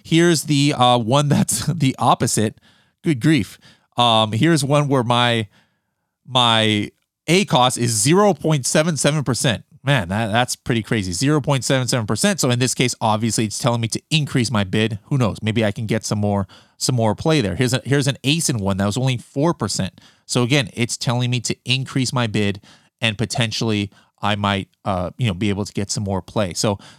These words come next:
this is, uh, super, super important, guys, that you guys get these strategies done, whether you have Atomic or not. If, if, if some of this stuff i-, intrigues you and you wanna, you know, check Atomic out, go to h ten dot me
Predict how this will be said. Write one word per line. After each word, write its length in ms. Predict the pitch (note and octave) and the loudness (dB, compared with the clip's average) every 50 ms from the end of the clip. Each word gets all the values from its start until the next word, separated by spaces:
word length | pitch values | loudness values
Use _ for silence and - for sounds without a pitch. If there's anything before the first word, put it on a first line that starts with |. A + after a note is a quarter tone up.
| _ _ - | _ _ -2
this 180 | D3 F3+ - | -2 0 0
is, 240 | A3+ F3 - - - | 0 -2 -2 -2 -2
uh, 200 | - B2+ A#2+ G#2+ | 0 0 0 0
super, 500 | - - - A3+ A#3+ - G#3 F3+ D#3+ C#3+ | -2 -2 -2 -2 -2 -2 -2 -2 -2 -2
super 280 | - - A3 G3+ F3 E3+ | -4 -4 -4 -2 -2 -2
important, 360 | B2+ A2 - C#3 A#2+ G#2+ G#2+ | -4 -2 -4 -4 -4 -4 -4
guys, 320 | F#2+ G2 F2+ F2+ F2+ - - - - - _ _ _ - | -4 -4 -4 -4 -6 -8 -10 -14 -20 -20 _ _ _ -6
that 360 | A#2 A#2+ A2+ G#2+ G2+ - - | -2 0 0 0 0 -2 -6
you 100 | - A#2+ | -8 -4
guys 200 | A2 B2 A#2 A2 | 0 0 0 0
get 240 | G2 G#2+ C#3+ D3 C#3+ | 0 -2 -2 -2 -2
these 160 | - F3 B2+ | -2 -2 -2
strategies 880 | - - - B2 A2+ A#2+ A#2+ B2 G#2 G2+ F#2+ F2+ F2 E2 - - - - _ _ _ _ _ _ - A2+ | -2 -2 -2 0 2 2 2 0 -2 -4 -4 -4 -4 -6 -6 -8 -8 -10 _ _ _ _ _ _ -16 -6
done, 220 | G2+ C3 - - | -2 0 0 0
whether 180 | E3+ F#3+ G3+ G#3 | 0 -2 -2 0
you 80 | G#2+ G2+ | 0 0
have 160 | G#2+ G2 G2+ | 0 0 0
Atomic 480 | F#2+ F#2 - - - D3 D#3 D#3 - | -2 -4 -4 -2 -2 0 0 0 -2
or 80 | - A2+ | -2 -2
not. 160 | A2+ G2+ F2+ | -2 -2 -4
If, 140 | F2 G2 - - | -4 -8 -8 -6
if, 280 | A2+ G#2+ - - - _ - | -8 -8 -8 -10 -18 _ -10
if 140 | A#2 G#2+ | -8 -6
some 160 | - - E3+ F#3+ | -2 -2 -2 0
of 40 | |
this 140 | F#3 F#3 E3 | 0 0 0
stuff 260 | - G3+ F3+ - - | 2 0 0 -2 -2
i-, 160 | - B2 A#2 - | -6 -6 -6 -4
intrigues 540 | F#2 G#2+ G#2+ - - F3+ G3 A3 E3 D3 E3+ | -6 -8 -6 -4 -2 0 0 0 0 0 0
you 160 | G3 G3 F3+ | 0 0 0
and 100 | C#3+ A#2 | 0 -2
you 80 | A#2 G#2+ | -2 -2
wanna, 240 | A2 G#2+ G#2 G2+ G2 | 0 0 0 -2 -2
you 100 | - G#2 | -2 -4
know, 60 | F#2+ | -6
check 280 | - - - D#3 C3+ - | -4 -2 -2 -2 0 0
Atomic 420 | C3 - - - C3 B2+ B2+ - | -2 -2 -2 -4 -2 -2 -2 -2
out, 140 | B2+ B2 A#2 | -2 -2 -2
go 100 | - A2+ | -2 -4
to 180 | G#2+ - - | -4 -4 -2
h 220 | A#2+ B2+ A#2+ - - | -4 -4 -4 -4 -6
ten 240 | - B2+ A#2 A2+ A2 | -4 -2 -2 -2 -2
dot 180 | A2 - - | -2 -4 -4
me 360 | G#2+ A2+ A#2+ A#2+ A#2 A#2 A2+ | -4 -2 -2 0 0 -2 -4